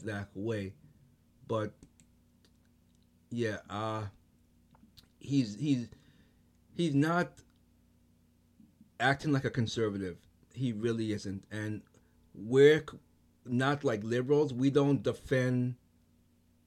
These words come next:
m-, immoral and violent and liars and things of that nature.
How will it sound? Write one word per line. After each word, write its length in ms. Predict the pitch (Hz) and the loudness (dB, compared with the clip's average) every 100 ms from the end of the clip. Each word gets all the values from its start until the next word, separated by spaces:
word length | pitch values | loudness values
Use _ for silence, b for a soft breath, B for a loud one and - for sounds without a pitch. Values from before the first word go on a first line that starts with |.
| _ _ _ _ _ - | _ _ _ _ _ -6
m-, 160 | 117 135 - _ | -4 -4 -14 _
immoral 840 | 147 127 123 127 127 127 123 123 123 _ _ - _ _ - - - - | 2 4 4 4 4 4 2 0 -6 _ _ -20 _ _ -20 -20 -20 -6
and 480 | 120 117 113 107 - | -4 -2 -2 -6 -8
violent 680 | - 117 120 120 120 120 - - _ _ - | -2 0 2 2 0 0 -6 -18 _ _ -6
and 260 | 120 110 | -4 -4
liars 640 | 113 113 113 120 117 107 - | -2 -2 0 0 0 -4 -8
and 260 | 113 110 101 | -8 -8 -8
things 260 | - 123 120 | -4 -2 0
of 100 | 101 | -2
that 200 | 113 107 | -4 -2
nature. 500 | 117 117 - 117 | -2 -2 -2 -4